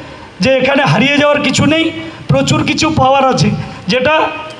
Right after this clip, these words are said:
সকাল হলে ফোন খুললেই দেখা যায় অ্যাকাউন্টে কত হবে। তো সবাই জোর জোর প্রচার করুন এবং যার যেখানে বাড়ি,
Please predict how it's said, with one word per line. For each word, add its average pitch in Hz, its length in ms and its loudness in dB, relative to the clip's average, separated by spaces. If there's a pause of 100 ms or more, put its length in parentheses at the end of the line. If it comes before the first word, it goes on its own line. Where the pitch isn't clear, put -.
সকাল 269 380 2
হলে 277 160 4 (440)
ফোন 285 280 2
খুললেই 285 300 2
দেখা 269 260 2
যায় 233 220 2 (560)
অ্যাকাউন্টে 262 520 2
কত 262 200 2
হবে। 220 340 2 (1200)
তো 240 300 2 (300)
সবাই 277 540 2 (800)
জোর 277 300 2
জোর 302 220 2
প্রচার 285 320 2
করুন 302 340 2 (280)
এবং 254 220 2
যার 254 340 2
যেখানে 269 400 2
বাড়ি, 277 280 2